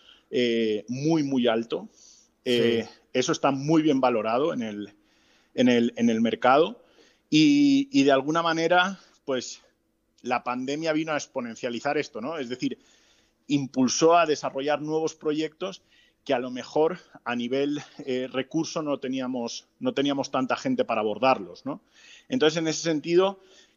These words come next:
Speaker 1: creo que necesitamos recursos. O sea, me encantaría
Speaker 2: Bien.
Speaker 1: ver estrategias a nivel educativo, ¿sí? Para
Speaker 2: Sí.
Speaker 1: poder seguir desarrollando gente,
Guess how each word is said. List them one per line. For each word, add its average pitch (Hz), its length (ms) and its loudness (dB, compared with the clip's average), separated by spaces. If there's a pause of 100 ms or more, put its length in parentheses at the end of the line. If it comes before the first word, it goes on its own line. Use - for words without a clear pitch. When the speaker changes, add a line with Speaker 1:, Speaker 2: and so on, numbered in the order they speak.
(220)
Speaker 1:
creo 151 200 6
que 147 80 -6
necesitamos 131 480 -4
recursos. - 560 -10 (100)
O - 20 -20
sea, 107 420 -2 (260)
me 107 120 -10
encantaría 113 560 2
Speaker 2:
Bien. 139 120 4
Speaker 1:
ver 135 80 4
estrategias 123 640 -2
a 127 40 -2
nivel 120 380 -2 (300)
educativo, 131 1000 2 (120)
¿sí? 135 240 0
Para 123 200 4
Speaker 2:
Sí. 95 60 -6
Speaker 1:
poder 123 400 2 (380)
seguir 135 440 0
desarrollando 131 720 -2
gente, 139 600 -4